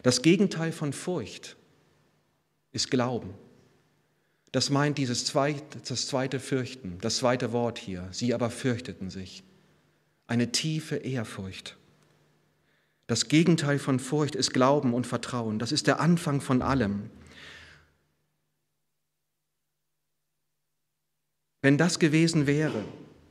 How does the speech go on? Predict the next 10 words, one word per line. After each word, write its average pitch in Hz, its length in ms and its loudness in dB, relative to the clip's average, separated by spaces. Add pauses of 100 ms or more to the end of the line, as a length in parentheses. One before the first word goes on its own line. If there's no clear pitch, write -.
(640)
ihm 175 220 8
zu 170 140 -2
vertrauen, 139 720 2 (640)
keine 165 360 6
Ahnung, 147 280 6
vielleicht 156 440 4
hätten 160 180 0
sie 147 100 0
das 143 240 2
Boot 156 520 0